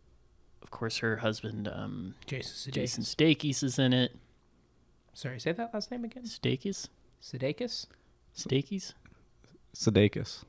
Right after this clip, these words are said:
Speaker 1: Sudeikis? I don't give, I don't
Speaker 2: Sorry, go ahead.
Speaker 1: give a shit.
Speaker 2: Continue. He's in it.
Speaker 1: Uh, he's in it. He's playing the principal. Um, so I actually missed, I was told only the first two minutes of the film.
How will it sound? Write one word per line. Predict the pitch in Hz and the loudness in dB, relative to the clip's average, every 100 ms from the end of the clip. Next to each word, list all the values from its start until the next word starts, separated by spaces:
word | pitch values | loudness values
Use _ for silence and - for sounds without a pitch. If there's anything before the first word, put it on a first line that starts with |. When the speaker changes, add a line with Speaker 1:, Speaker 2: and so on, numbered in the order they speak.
| - | -6
Speaker 1:
Sudeikis? | - 127 135 175 - - - | 0 2 2 0 -4 -8 -12
I | 143 | -8
don't | 156 143 120 | -4 -4 -4
give, | 110 120 | -6 -4
I | |
don't | 123 135 | -4 -2
Speaker 2:
Sorry, | 123 180 180 | -2 -4 -2
go | 180 | 0
ahead. | 185 | 0
Speaker 1:
give | - | 0
a | |
shit. | - - | 2 4
Speaker 2:
Continue. | 185 196 - | 4 2 0
He's | - | 2
in | 170 | 2
it. | - - | 0 0
Speaker 1:
Uh, | 131 127 135 | 4 4 6
he's | 175 247 | 8 10
in | 156 | 10
it. | 139 151 | 8 4
He's | 156 | -4
playing | - 170 151 | 4 8 8
the | |
principal. | - 139 131 139 156 160 - - - - | 6 0 -2 4 4 4 -2 -18 -18 6
Um, | 175 180 - | 8 8 6
so | - 190 | 4 4
I | - 202 | 6 4
actually | 302 285 - 190 170 151 131 - - - - | 4 2 4 6 6 6 4 -2 -12 -8 2
missed, | 139 131 143 - - - - | 6 8 6 2 -6 -12 -4
I | 131 131 120 - - - - | 0 2 0 -6 -12 -12 0
was | 151 151 | 4 4
told | - - 185 196 220 220 - | 2 0 4 4 4 2 4
only | 156 156 | 6 6
the | 139 | 4
first | 123 - 147 135 - - | 0 0 0 0 -6 -6
two | - 143 | 2 2
minutes | 151 151 156 165 | 4 4 2 0
of | 160 151 | -4 -4
the | |
film. | 151 - 160 165 | -4 0 2 2